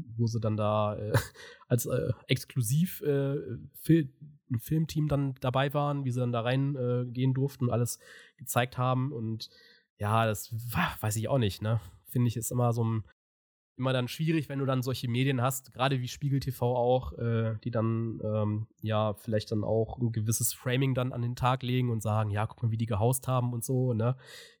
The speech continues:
Ja, aber was, wa-, <laughs> so, wa-, was, was erwartet man denn dann, ne? Dass die da jetzt,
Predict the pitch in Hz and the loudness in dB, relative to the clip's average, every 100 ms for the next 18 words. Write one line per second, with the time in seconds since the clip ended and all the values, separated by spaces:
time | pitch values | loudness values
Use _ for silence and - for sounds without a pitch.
0 | _ 104 107 110 110 120 - - 104 - | _ 0 2 2 0 0 0 -2 -8 0
1 | 104 - - - - 135 - - _ 127 | 0 0 -10 -8 2 2 2 -18 _ -6
2 | 127 123 117 - 131 - 131 113 131 - | 2 2 2 0 -2 0 0 2 2 2
3 | - 95 95 98 98 101 98 92 107 131 | -2 0 0 0 -2 -2 -2 0 2 2
4 | 127 - 127 117 120 113 - | 0 -4 -2 0 2 0 -4